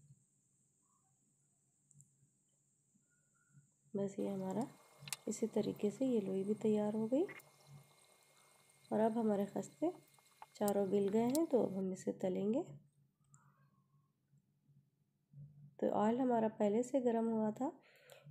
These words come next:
मीडियम फ्लेम पर करके रखा था हमने। और अब इसमें हम खस्ता डाल देंगे चारों। अगर छोटा बर्तन है तो फिर आप उसमें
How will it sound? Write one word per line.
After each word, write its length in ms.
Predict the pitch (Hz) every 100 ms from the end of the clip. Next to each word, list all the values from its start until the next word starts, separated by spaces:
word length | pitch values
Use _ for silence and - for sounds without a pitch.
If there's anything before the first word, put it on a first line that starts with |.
| -
मीडियम 300 | 226 220 254
फ्लेम 260 | 254 220 208
पर 140 | 214
करके 400 | 208 208 202 208
रखा 240 | 202 - 208
था 180 | 214
हमने। 220 | 208 214 339 - - - - - -
और 120 | 208
अब 180 | 214 233
इसमें 240 | 254 - 254
हम 80 | 240
खस्ता 360 | 226 220 233
डाल 280 | 220 202 202
देंगे 280 | 214 226 269
चारों। 380 | 269 240 240 311 - _ - - _ _ _ - _ _ _ _ 147 -
अगर 220 | 202 214
छोटा 380 | 208 - 226 277
बर्तन 380 | 262 220 226 220
है 180 | 220 254
तो 160 | 226
फिर 200 | 208 214
आप 180 | 208 196 -
उसमें 380 | - 208 208